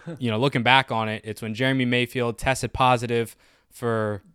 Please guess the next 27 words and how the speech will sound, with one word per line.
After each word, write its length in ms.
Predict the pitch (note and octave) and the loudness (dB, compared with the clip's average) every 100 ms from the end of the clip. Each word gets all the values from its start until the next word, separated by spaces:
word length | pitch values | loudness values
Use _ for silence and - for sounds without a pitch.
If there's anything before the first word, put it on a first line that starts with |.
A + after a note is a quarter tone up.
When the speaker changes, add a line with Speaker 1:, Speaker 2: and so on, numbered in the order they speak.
| _ _ _ - | _ _ _ -12
Speaker 2:
amphetamines, 680 | G#2 - C#3+ F#3+ G3+ G3+ - | -10 0 0 2 2 0 -2
methamphetamines? 840 | C#3 E3+ F3 - F#3 F#3+ F#3+ - E3+ E3+ | -2 -2 -6 -2 -2 0 -2 -4 -6 -6
Speaker 1:
Metha-, 80 | |
methamphetamine, 720 | D3+ F#3+ G3 D3 B2+ C#3 A#2+ B2 | -2 -2 -2 -8 -8 -12 -8 -4
yep. 140 | B2+ | 0
Speaker 2:
Methamphetamines. 760 | D3 C3 C3+ A#2+ G#2 F2+ - - | 0 0 0 0 -2 -8 -12 -14
And, 320 | - A#2+ A2+ A2+ | -4 -2 -2 2
um, 280 | A2 G#2 | 2 0
he 100 | G2+ | -4
was 100 | A2+ | -6
suspended 460 | - A2+ - C#3 C#3 | -6 -6 -2 0 -2
from 140 | C#3 | -2
nascar. 580 | C3 C3 B2+ - C3+ C3 | 0 2 0 -2 0 0
There 120 | A#2+ | 0
was 100 | A2+ | -4
a 40 | G#2+ | -2
lot 220 | A2+ C3 | 2 2
of 60 | C3 | 0
conspiracy 640 | B2+ - C#3 C3+ B2+ C3 | -6 -6 -4 -4 -4 -10
theories, 440 | - B2+ B2+ B2+ A2+ | -8 -6 -4 -4 -4
a 40 | |
lot 240 | A2 A#2 A#2+ | 0 0 0
of 100 | A2 | -2
he 160 | B2 | -6
said, 300 | A#2+ B2+ A#2 | -4 -4 -4
she 220 | - C3 | -4 -4
said. 400 | A#2+ C3 B2 A#2 | -2 0 2 0